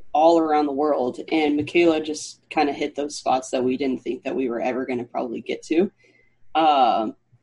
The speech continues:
so that was, that was really cool. And I mean, you can't deny these episodes. I mean, these are just so much fun to, to talk about, talk to, to people, and just learn. So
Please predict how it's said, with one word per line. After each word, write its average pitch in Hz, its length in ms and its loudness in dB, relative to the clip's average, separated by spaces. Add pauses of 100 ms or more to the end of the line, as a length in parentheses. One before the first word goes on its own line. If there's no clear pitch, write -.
(120)
so 165 220 0
that - 180 2
was, 233 360 -4
that 196 100 0
was 202 180 0
really 180 220 4
cool. 170 460 -2
And - 440 0 (680)
I - 120 0
mean, 170 280 6 (460)
you 110 140 2
can't 240 320 4
deny 160 320 6
these 127 180 -2
episodes. - 460 -8
I 147 60 0
mean, 165 180 8
these 208 180 6
are 165 100 6
just 151 220 -2
so 180 140 8
much 160 220 6
fun 143 260 2
to, 135 380 -4
to - 180 -4
talk 135 400 -2 (560)
about, 156 640 6 (160)
talk 135 360 -2
to, 127 400 -2 (300)
to - 160 -20
people, 180 400 4
and 143 180 2
just 127 240 -10
learn. 135 460 -2
So 98 480 -6